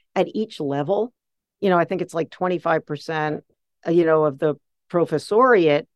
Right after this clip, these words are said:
here are women. But if you look at the assistant professors, it's forty percent, you know, and if you look at the undergraduates, it's nearly fifty-fifty. So I think what's gonna happen over time is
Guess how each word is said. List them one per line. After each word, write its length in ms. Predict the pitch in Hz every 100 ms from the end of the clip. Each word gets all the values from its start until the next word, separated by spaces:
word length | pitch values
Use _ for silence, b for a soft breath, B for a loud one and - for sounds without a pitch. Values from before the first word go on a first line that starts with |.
| _
here 220 | 170 175 156
are 140 | 147
women. 480 | 147 151 156 156 139
But 120 | 165
if 60 | 151
you 100 | 175
look 140 | 196
at 60 | 156
the 80 | 160
assistant 400 | - 156 - 139
professors, 580 | 139 190 226 175 139 135
it's 180 | 135 _
forty 280 | 214 226 143
percent, 460 | 120 - 127 - _
you 200 | - 254
know, 220 | 196 185 b b -
and 100 | 208
if 100 | 165
you 120 | 202
look 220 | 190 220
at 60 | 208
the 140 | 180
undergraduates, 880 | 180 226 226 170 147 139 151 156 -
it's 160 | 170 -
nearly 300 | 170 165 151
fifty-fifty. 760 | 175 151 180 247 277 175 143 b b
So 240 | 226 190 B _ -
I 100 | 226
think 300 | 277 302 240
what's 200 | 233 -
gonna 220 | 175 143 -
happen 380 | 220 220 175
over 180 | 151 143
time 640 | 143 - 330 208 156 151 156 b _
is 200 | 220 185